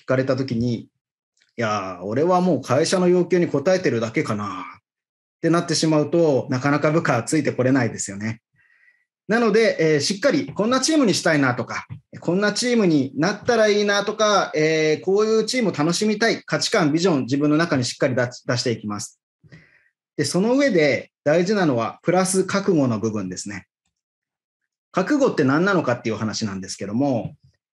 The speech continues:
例えばお子さんをお持ちの方だったり、えー、お持ちでない方想像していただきたいんですけど、いやー、うちの子出来が悪いから、もううちの子じゃなくていいやっ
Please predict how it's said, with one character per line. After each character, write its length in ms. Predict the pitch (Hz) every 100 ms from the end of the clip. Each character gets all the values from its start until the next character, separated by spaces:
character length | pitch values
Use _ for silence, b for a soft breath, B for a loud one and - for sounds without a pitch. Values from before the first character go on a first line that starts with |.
| _ -
例 200 | 131 247
え 40 |
ば 140 | 220
お 60 | 131
子 100 | 170
さ 120 | 190
ん 20 |
を 20 | 185
お 20 |
持 100 | 190
ち 100 | 202
の 100 | 196
方 280 | 196 185 196
だ 100 | 160
っ 100 | -
た 80 | 117
り、 240 | 101 - -
え 640 | 123 120 113 110 110 107 -
ー、 20 | _ _ _ _ _ _ -
お 40 |
持 80 | 147
ち 100 | 185
で 80 | 208
な 80 | 247
い 40 |
方 180 | 247 143
想 180 | 143 139
像 120 | 143
し 60 | 127
て 80 |
い 60 | 135
た 80 | 151
だ 80 | 151
き 80 |
た 100 | 170
い 40 | 143
ん 40 |
で 80 | 113
す 80 | -
け 80 | 117
ど、 320 | 127 107 - b b b _ -
い 40 | 139
や 440 | 131 123 127 -
ー、 40 | 131
う 100 | 117
ち 160 | -
の 160 | 143 151
子 260 | 156 151 139 113
出 200 | 127 120
来 160 | 175
が 160 | 180 185
悪 240 | 190 208
い 100 | 196
か 140 | 127 113
ら、 440 | 107 104 98 - -
も 260 | 123 107 95
う 60 |
う 20 | 120
ち 140 | 165
の 100 | 196
子 80 | 240
じ 80 | 220
ゃ 40 |
な 100 | 240
く 60 | -
て 160 | 135
い 180 | 120 160
い 40 | 247
や 80 | 233
っ 180 | 123